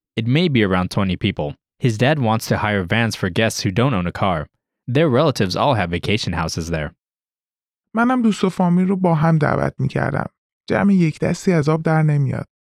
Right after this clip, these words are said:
Speaker 2: آدم یه جورایی معذبه.
Speaker 1: I wouldn't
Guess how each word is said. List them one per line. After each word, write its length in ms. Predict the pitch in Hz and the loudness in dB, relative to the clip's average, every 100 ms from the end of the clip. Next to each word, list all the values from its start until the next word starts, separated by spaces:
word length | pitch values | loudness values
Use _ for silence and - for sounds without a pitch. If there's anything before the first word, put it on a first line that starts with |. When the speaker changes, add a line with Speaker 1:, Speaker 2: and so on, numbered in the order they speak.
| - | -4
Speaker 2:
آدم 280 | 160 160 185 | 0 4 4
یه 100 | 190 | 2
جورایی 440 | 175 151 151 156 | 0 0 2 4
معذبه. 680 | 170 147 131 123 131 135 - - _ _ _ _ _ _ _ _ _ _ _ - | 4 2 0 -2 0 0 -2 -6 _ _ _ _ _ _ _ _ _ _ _ -2
Speaker 1:
I 60 | 123 | 0
wouldn't 320 | 113 170 190 | 2 2 2